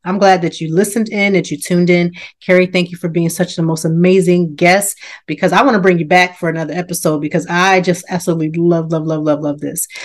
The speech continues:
um, this discussion that we had today. But to everyone else, thank you for listening to the podcast.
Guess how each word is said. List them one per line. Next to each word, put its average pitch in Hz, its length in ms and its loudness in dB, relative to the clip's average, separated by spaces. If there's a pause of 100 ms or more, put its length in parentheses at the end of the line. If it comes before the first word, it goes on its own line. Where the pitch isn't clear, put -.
(200)
um, 156 500 2
this 175 180 -2
discussion 175 460 -2
that 156 140 -4
we 156 80 -4
had 151 240 -2
today. 151 300 -4
But 147 400 -4 (160)
to 196 100 2
everyone 220 380 6
else, 180 340 2
thank 202 240 2
you 214 80 0
for 196 140 0
listening 180 420 0
to 170 160 -6
the 147 80 -10
podcast. 226 640 2